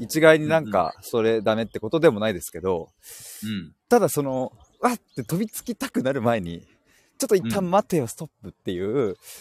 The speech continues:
Speaker 1: もうちょっと深く、
Speaker 2: そう。
Speaker 1: サトシさんがどう思ってるの、相手がどう思ってるのかを聞いてかないと、実は結構ずれてるって可能性もありますしね、
Speaker 2: うん。
Speaker 1: そこは。
Speaker 2: うんうん。
Speaker 1: 認識が。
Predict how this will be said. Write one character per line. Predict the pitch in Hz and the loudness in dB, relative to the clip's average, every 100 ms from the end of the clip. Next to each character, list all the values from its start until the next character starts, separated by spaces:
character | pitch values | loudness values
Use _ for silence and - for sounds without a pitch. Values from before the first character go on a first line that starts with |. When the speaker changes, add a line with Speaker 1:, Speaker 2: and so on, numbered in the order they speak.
| - _ 151 | -20 _ -6
Speaker 1:
も | 214 233 240 | 0 0 0
う | 240 | 2
ち | 277 | 2
ょ | |
っ | 240 | 2
と | - 156 | 0 0
深 | 175 | 2
く、 | 156 104 90 - _ - | 0 -2 -4 -8 _ -14
Speaker 2:
そ | |
う。 | |
Speaker 1:
サ | - 139 | -6 -4
ト | |
シ | 131 | 0
さ | 120 | -2
ん | |
が | 98 | 2
ど | 123 | 2
う | |
思 | 104 | 0
っ | 104 | -2
て | 101 | -2
る | |
の、 | 104 | 2
相 | 117 | 2
手 | 117 | 0
が | 107 | 0
ど | 117 | 0
う | |
思 | 104 | -2
っ | 98 | -2
て | 107 | -4
る | |
の | 92 | -2
か | 90 | -4
を | 87 | -4
聞 | 139 | -4
い | 135 | -2
て | 139 | 0
か | 143 | 2
な | 139 | 2
い | 110 | 0
と、 | 87 85 - - - - - - - - | -4 -6 -12 -20 -20 -20 -20 -20 -20 -12
実 | 143 285 | -4 6
は | 285 | 6
結 | 196 | 6
構 | 170 117 | 2 2
ず | 151 | 4
れ | 190 | 4
て | 110 | 2
る | |
っ | 101 | -2
て | 98 | -2
可 | 107 | -2
能 | 117 | -2
性 | 120 107 | -2 -2
も | 101 104 - - - - - | -2 -6 -10 -20 -20 -20 -6
あ | 113 | 0
り | |
ま | 117 | 0
す | 110 92 | 0 -6
し | |
ね、 | 98 160 | -6 -6
Speaker 2:
う | |
ん。 | |
Speaker 1:
そ | - 104 | -6 -4
こ | 95 | -2
は。 | 85 - _ - - | -2 -6 _ -20 -10
Speaker 2:
う | 101 82 92 | -10 -8 -8
ん | |
う | |
ん。 | 113 | -4
Speaker 1:
認 | 117 | -2
識 | 98 - 95 | -4 -6 -2
が。 | - | -2